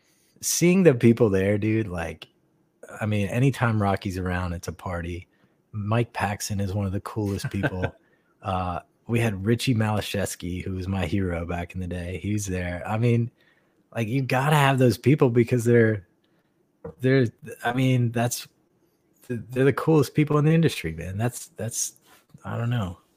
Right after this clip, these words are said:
Speaker 1: It's like history and legend
Speaker 2: I mean,
Speaker 1: and myth,
Speaker 2: it's
Speaker 1: and it's all wrapped up in a, these people, and we kick 'em out because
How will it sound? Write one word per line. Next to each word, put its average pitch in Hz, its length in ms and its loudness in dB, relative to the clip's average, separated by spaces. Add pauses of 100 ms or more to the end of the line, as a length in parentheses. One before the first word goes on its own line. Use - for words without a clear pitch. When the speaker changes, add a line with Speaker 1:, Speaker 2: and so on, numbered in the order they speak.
(140)
Speaker 1:
It's - 240 -8
like 107 240 -6
history 127 580 0
and 95 160 0
legend 113 400 2
Speaker 2:
I 110 40 4
mean, 107 40 6
Speaker 1:
and 95 260 2
myth, 110 220 4
Speaker 2:
it's - 240 -2
Speaker 1:
and 101 100 2
it's 95 120 0
all 107 240 6
wrapped 101 360 0
up 113 160 0
in 107 100 2
a, 101 120 2 (460)
these 104 280 -2 (120)
people, 110 460 0
and 95 180 -2
we 95 100 -2
kick - 320 -2
'em 98 140 0
out 95 260 -2
because 90 640 -6